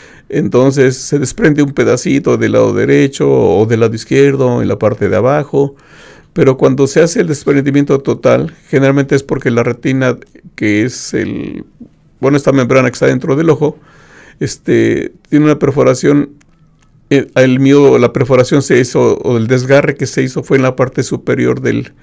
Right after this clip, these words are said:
del ojo, y pues la fuerza de gravedad hizo que, pues, como que el globo se fuera desinflando en caída. Entonces eso hizo que, pues, el desprendimiento total. El antecedente de la desprendimiento, del desprendimiento total es que,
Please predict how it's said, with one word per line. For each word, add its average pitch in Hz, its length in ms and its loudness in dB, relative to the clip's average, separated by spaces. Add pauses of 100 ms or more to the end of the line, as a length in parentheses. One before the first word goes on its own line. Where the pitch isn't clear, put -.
(500)
del 131 200 2
ojo, 156 360 0 (340)
y - 100 -12
pues 165 160 -8
la 127 100 2
fuerza 143 280 -2
de 131 120 2
gravedad 127 440 0
hizo 120 300 -6
que, 113 300 -4
pues, - 140 -18
como 127 220 -6
que - 80 -6
el 151 60 -4
globo 135 220 0
se 143 120 -4
fuera 135 220 0
desinflando 151 800 -4
en - 100 -8
caída. 151 360 -2 (500)
Entonces 135 420 2
eso 131 220 -2
hizo 131 240 -6
que, 120 340 -4 (500)
pues, 135 220 2
el 113 140 0
desprendimiento 120 680 -4
total. - 320 -8 (380)
El 143 120 6
antecedente 165 640 2
de 220 140 2
la 117 340 4
desprendimiento, 131 640 -2
del 113 140 -4
desprendimiento 131 480 -4
total 139 300 -2
es 127 100 -8
que, 127 260 -2